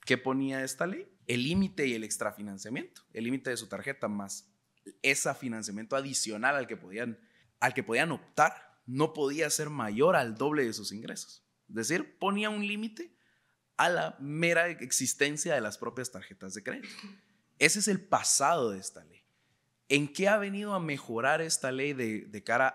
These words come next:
al dos mil veinticuatro y por qué esta ley, pues, tiende a ser un poco más eficiente que lo que fue hace unos años? Y esto nos indica que la propia ley, la propia política, ha evolucionado un poco para entender cómo funciona más el sistema financiero, si bien no lo entiende completamente.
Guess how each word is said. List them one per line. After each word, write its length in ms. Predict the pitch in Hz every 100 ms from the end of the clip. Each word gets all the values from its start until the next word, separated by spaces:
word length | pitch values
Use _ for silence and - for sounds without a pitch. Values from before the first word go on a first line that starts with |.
| -
al 220 | 113 110
dos 240 | 104 104 104
mil 180 | 113 117
veinticuatro 640 | 120 - - 139 143 104
y 40 | 101
por 260 | - 101
qué 200 | - 107
esta 220 | 113 -
ley, 360 | 110 110 143 - _ _ _ _
pues, 220 | - 120 -
tiende 220 | 127 139
a 40 |
ser 140 | 131 143
un 140 | 135 123
poco 200 | 135 131
más 200 | 127 127
eficiente 520 | - 98 110 117 135
que 120 | -
lo 160 | 98 92
que 100 | 92
fue 280 | - 110 113
hace 220 | 110 107
unos 200 | 101 139
años? 280 | 156 117 95
Y 40 |
esto 240 | 104 151
nos 280 | 147 104 - _ -
indica 380 | 117 110 -
que 100 | -
la 160 | 156 107
propia 440 | 107 107 156 175 - - -
ley, 380 | - 120 120 123
la 140 | 165 -
propia 300 | 120 - -
política, 580 | 190 202 - - - - _
ha 240 | 156 170
evolucionado 540 | 180 160 147 139 131 147
un 140 | 156
poco 300 | 156 151 165
para 160 | 160 170
entender 640 | 185 151 123 110 117 170 _ _ _ _
cómo 180 | 135 143
funciona 400 | 127 117 127 120
más 180 | 120
el 100 | 151
sistema 360 | 135 107 113 127
financiero, 480 | 127 101 92 110 135
si 280 | - - 127
bien 460 | 117 131 151 143
no 120 | 113
lo 120 | 120 123
entiende 360 | 101 104 123
completamente. 880 | - 95 - 90 90 107 151 170 _